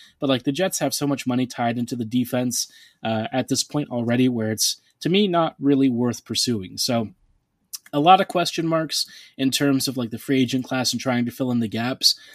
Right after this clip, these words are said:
but I would really like the Jets to look more internally first before they, you know, go outside and start exploring there. Speaking of, uh, promoting internally, I wanted to talk a little bit about some of the players who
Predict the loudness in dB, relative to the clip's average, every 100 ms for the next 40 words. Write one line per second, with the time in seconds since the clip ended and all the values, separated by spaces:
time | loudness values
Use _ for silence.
0 | _ 2 4 4 0 -4 -2 0 2 2
1 | 2 0 0 0 2 -2 -4 -6 -2 -2
2 | 0 -4 -4 -2 0 -4 -4 -4 -4 -4
3 | -10 _ _ _ -6 -2 0 2 2 -2
4 | -6 -4 0 2 2 0 -4 -4 -4 -6
5 | -10 _ _ -2 -2 0 -2 0 2 2
6 | 2 -2 0 -2 -4 -12 -8 -6 -2 -2
7 | -2 -2 -2 -4 -6 -20 _ _ _ _
8 | _ -10 0 2 4 2 2 0 2 2
9 | 2 0 2 2 2 0 -2 -4 -2 0
10 | 0 0 -2 0 -2 -4 -6 -4 -2 0
11 | 0 0 -2 -2 -2 -2 -2 -2 -4 -2
12 | 0 0 0